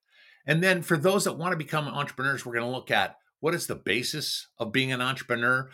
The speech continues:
What are the good and bad things about it? How should you best prepare to get into it? What type of business should you run? And those kind of things. Plus, we're really inviting people to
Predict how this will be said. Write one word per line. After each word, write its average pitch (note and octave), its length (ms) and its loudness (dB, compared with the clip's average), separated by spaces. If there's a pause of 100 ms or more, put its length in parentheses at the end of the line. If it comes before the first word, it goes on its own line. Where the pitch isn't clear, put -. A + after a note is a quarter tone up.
(160)
What C3 100 -4
are A#2+ 80 0
the F#2+ 120 -2
good A#2+ 500 2
and G2 240 -8
bad A2 340 0
things A2 320 -8
about G2 480 -2
it? A#2+ 260 -2 (420)
How C#3+ 280 2
should B2+ 260 -2
you A2 140 -2
best - 380 0
prepare C3+ 680 0
to - 140 -8
get F3 320 -4
into C#3+ 440 -2
it? C3+ 240 0 (360)
What A2+ 240 -2
type C#3 340 0
of G2 240 2 (240)
business C3 380 0
should G2 260 -2
you F#2 140 -4
run? G2+ 320 0 (320)
And A2 100 -4
those A#2+ 220 4
kind C#2 260 -4
of - 60 -12
things. - 340 -8 (260)
Plus, - 400 2
we're C#3+ 160 4
really F3 280 6
inviting A2+ 480 2
people A2 340 -2
to D#2+ 200 -2